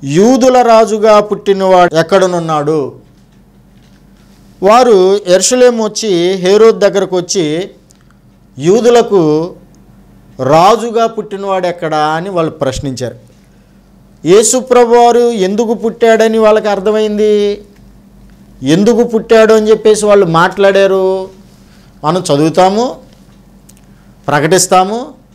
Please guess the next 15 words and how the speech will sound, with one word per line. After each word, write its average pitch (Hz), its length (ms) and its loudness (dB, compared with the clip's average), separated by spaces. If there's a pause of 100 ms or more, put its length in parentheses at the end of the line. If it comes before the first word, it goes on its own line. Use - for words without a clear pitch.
(1200)
కానీ 220 220 0
దానిని 175 380 -2
సీరియస్గా 190 920 0 (1080)
ఆయన 190 300 0
అందుకు 196 480 -6
పుట్టాడని 214 560 -2
గమనించాం, 151 520 -4 (1800)
ఆయన 196 320 0
అందుకు 190 400 -6
పుట్టాడని 214 580 -2
ప్రకటించాం. 131 540 -6 (380)
యూదులకు 214 680 0
ఆయన 160 520 -2 (800)
రాజుగా 170 680 2
పుట్టాడు. 143 800 -6